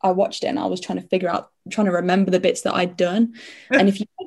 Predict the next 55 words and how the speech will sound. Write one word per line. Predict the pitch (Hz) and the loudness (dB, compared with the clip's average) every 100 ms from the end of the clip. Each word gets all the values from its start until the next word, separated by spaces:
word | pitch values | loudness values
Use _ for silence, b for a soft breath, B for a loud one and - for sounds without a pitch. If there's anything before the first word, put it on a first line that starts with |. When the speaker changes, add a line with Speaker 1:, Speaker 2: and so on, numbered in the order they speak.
| - | -6
Speaker 1:
break | 202 226 285 285 | 2 4 6 4
it | 208 | 4
down, | 226 254 226 | 4 4 4
I | |
actually | 262 302 311 | 2 0 0
did | 285 262 | -2 0
quite | 285 247 | -2 4
a | |
little | 269 320 | 4 4
bit. | 311 302 | 2 -4
So, | - 247 233 226 | -2 2 4 6
um, | 220 220 220 - | 6 4 2 2
yeah, | 233 226 | 2 6
I'm | 240 | 6
happy. | 233 233 247 233 | 6 4 2 4
I'm | 226 | 6
happy. | 214 220 247 240 | 6 4 2 2
It | |
was | 202 | 2
a | 202 | 2
lot | 208 | 0
of | 208 | -2
fun. | - 190 196 - _ _ _ _ B B B | -2 -2 -4 -10 _ _ _ _ B B B
Speaker 2:
Well, | 262 | 0
it's | - | 0
cool | 330 190 | 0 2
'cause | 190 | 2
there's, | 190 | 2
like, | 208 185 | 0 0
a | |
transformation | - 190 170 170 156 175 156 123 | 2 2 0 0 0 0 -2 -4
because, | 151 135 | -2 -2
you | 135 143 | 0 2
know, | 120 | 2
we | 139 | 2
first | 139 190 180 - | 2 2 0 2
see | 135 | 0
it | |
when | 147 143 | 2 2
Bucky | 131 160 156 135 | 2 2 0 0
sees | - 151 | 2 2
her | 139 | 2
in | 131 123 117 | 0 -2 -6
the, | 104 123 | -8 -8
in | 127 123 | -8 -6
the, | 113 101 - _ b b | -6 -8 -10 _ b b
in | 127 | -6
the | 120 | -4
truck. | - 226 - | 0 0 0
She, | - 147 | -8 -6
th-, | 165 | -4
you | 156 | -2
know, | 131 120 | 0 2
he | 190 | 0
thinks | 190 156 135 - | 2 0 0 -6